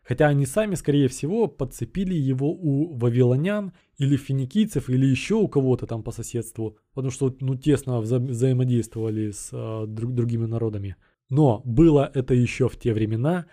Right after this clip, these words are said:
когда они сами были многобожниками. Поэтому я и упомянул имена богов, а не бога. Это семитская жертвенная революция, так называемая. Это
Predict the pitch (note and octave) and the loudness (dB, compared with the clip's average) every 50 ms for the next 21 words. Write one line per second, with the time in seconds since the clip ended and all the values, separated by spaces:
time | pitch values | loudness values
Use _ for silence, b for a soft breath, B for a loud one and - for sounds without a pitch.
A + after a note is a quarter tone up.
0 | b b - A#2 A2+ B2+ C3+ C#3+ - D#3 B2+ A#2+ A#2+ A#2+ - - - C#3+ F3 F3+ | b b -4 0 2 2 2 2 0 0 0 2 2 0 0 -2 -2 0 0 2
1 | E3 C#3 A2+ A2 B2+ C3+ C#3 C3+ C#3 D3 D3 B2 A#2+ A#2 B2 A#2+ B2 A#2+ A2+ A2 | 2 0 0 2 2 2 2 2 0 0 -2 -2 0 2 2 2 2 2 2 2
2 | A2 A2+ G#2+ F#2 G2+ G2+ G2 - G2+ G2 G2 G2 F#2 _ _ _ _ - - C3+ | 0 0 0 -2 -6 -8 -8 -8 -8 -6 -6 -8 -8 _ _ _ _ -4 2 2
3 | D3+ D#3 D#3+ D3+ D3 D3 C#3+ C#3 C#3+ C#3+ F3 E3+ C#3 B2+ B2 A#2+ - B2+ B2 B2 | 2 4 4 2 2 4 4 4 4 4 2 0 0 2 2 2 0 0 2 2
4 | B2 B2+ C3+ C3+ C3 D#3 - - B2+ A#2 A#2+ B2 A#2+ B2 B2 A#2+ B2 D3+ B2+ G#2 | 2 4 4 2 2 0 -2 -2 -2 0 0 2 2 2 0 0 -2 -4 -6 -4
5 | A#2+ A#2+ A#2 A2 G#2+ G#2 G2 - _ _ _ - A#2+ A2+ A2+ G#2+ G#2 G2+ G2+ F#2+ | -2 -2 0 0 -2 -2 -2 -6 _ _ _ -6 -4 -2 -2 -2 -2 -2 -4 -4
6 | F#2 F#2+ E2+ - _ _ _ _ _ _ _ _ _ _ _ _ _ _ _ _ | -4 -8 -10 -12 _ _ _ _ _ _ _ _ _ _ _ _ _ _ _ _
7 | - - C3 C3+ B2+ C3+ - C#3 C3 C3 C3 C3+ D#3 - _ _ _ - - - | -4 0 0 0 2 2 2 4 4 4 4 2 -2 -12 _ _ _ -20 -12 -2
8 | - C#3 C3 C#3+ D#3+ F3 - - - - C3+ B2+ A#2 A2+ B2+ - - D3 A2 G2+ | 2 2 4 6 4 4 2 0 -4 0 2 2 2 0 -2 -6 -10 -8 0 4
9 | C3+ D3 C#3+ B2+ - C3 C3 B2+ B2 B2+ B2 B2 A#2+ A#2+ A#2+ A#2+ B2 B2 B2 B2 | 4 4 4 2 0 0 2 4 4 6 6 6 6 6 6 6 6 6 6 4
10 | A#2+ - - A#2 G#2+ G2 G#2+ G2 - A2 G#2+ G2 G#2+ A2 A2+ G#2+ G#2 G2 G2 F#2+ | 4 2 -2 -4 -2 -2 -4 -8 -8 -8 -6 -4 -4 -2 -2 -2 -4 -4 -6 -6
11 | F#2+ - b b b b b b b - C3+ C#3 C3+ - D3+ C#3+ D3+ - | -8 -10 b b b b b b b 2 2 2 2 4 2 2 2 2